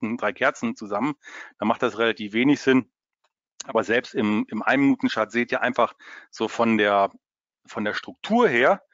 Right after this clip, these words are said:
auch hier wiederum, ne, der Kurs geht rauf, Kurs geht weg, kommt runter, hier ist der Einstieg, geht hoch,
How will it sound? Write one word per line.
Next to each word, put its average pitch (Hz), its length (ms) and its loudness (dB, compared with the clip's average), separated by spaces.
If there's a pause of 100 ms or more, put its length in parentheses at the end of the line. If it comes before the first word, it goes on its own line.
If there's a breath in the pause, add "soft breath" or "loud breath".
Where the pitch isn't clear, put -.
(420 soft breath)
auch 110 200 0
hier 139 240 2
wiederum, 92 420 0
ne, 123 140 -2
der 113 140 -2
Kurs 110 280 -6
geht - 240 -12
rauf, 165 560 4 (680)
Kurs - 260 -18
geht 101 240 -12
weg, 143 420 0 (200)
kommt - 220 -12
runter, 135 640 4 (120)
hier 135 260 2
ist - 140 0
der 107 160 0
Einstieg, 117 680 -6 (240)
geht 107 280 -10
hoch, 135 320 4